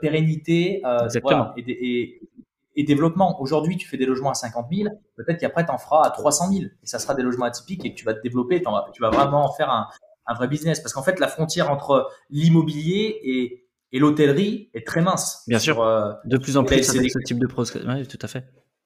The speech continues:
Speaker 1: De plus
Speaker 2: Euh,
Speaker 1: en plus. Donc, euh, tu vois, on, on aborde vraiment l'immobilier différemment avec, euh,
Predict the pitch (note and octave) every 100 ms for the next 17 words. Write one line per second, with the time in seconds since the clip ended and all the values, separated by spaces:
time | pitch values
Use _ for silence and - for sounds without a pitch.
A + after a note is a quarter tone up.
0 | _ - - - - C#3 C#3 B2 D3 E3+
1 | G#3 G3+ - - - - _ - B2+ B2
2 | B2 A#2+ A2+ D3 E3 A#2 C3+ C#3 F3 -
3 | E3 F#3+ F3+ F3 D3+ D3 F3 E3 D#3+ E3+
4 | D3+ D3+ F3 C#3 C3 - A#2+ A#2 A2